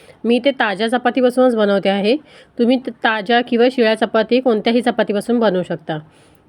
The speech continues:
काय केलेलं आहे, पॅनवर एक चपाती घेतलेली आहे मोठी. त्यानंतर अशा पद्धतीने एक कट मारून घ्यायचा आहे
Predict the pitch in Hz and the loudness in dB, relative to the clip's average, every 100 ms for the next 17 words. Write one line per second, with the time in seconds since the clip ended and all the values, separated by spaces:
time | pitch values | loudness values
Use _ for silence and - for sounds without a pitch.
0 | - 214 233 254 262 247 233 262 240 208 | -6 -4 0 0 2 0 -4 -2 -2 -2
1 | 214 220 214 226 220 240 254 269 247 247 | -4 -4 -2 -2 0 2 0 2 2 2
2 | 226 226 247 190 - 233 311 _ _ _ | 0 -2 -2 -4 -2 0 0 _ _ _
3 | _ _ - 233 220 226 226 214 240 339 | _ _ -4 -2 0 0 -2 0 0 0
4 | - 208 240 240 208 233 240 254 254 247 | -4 -4 -2 -2 -2 0 2 2 2 -4
5 | - 285 311 302 294 269 240 202 190 214 | -2 -2 2 2 2 0 0 -2 -2 -2
6 | 190 196 | 0 0